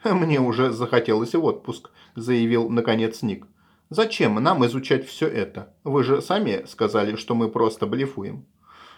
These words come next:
«Я сказал, что мы отправляемся на поиски. Если у вас нет более интересного предложения,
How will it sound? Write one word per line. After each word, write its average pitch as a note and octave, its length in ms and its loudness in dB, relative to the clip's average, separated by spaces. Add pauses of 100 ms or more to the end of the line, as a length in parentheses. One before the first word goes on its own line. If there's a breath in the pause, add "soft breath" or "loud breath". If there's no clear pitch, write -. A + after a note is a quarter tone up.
(140 loud breath)
«Я A#3+ 160 0
сказал, A2+ 720 0
что - 220 -4
мы F3 140 0
отправляемся D3+ 960 0
на F3 160 -2
поиски. G2+ 680 -6 (180)
Если C3+ 380 0
у D3 120 -2
вас G#3 380 0 (380 soft breath)
нет A3 360 0
более D3 480 2
интересного A2+ 640 2
предложения, A2+ 880 -2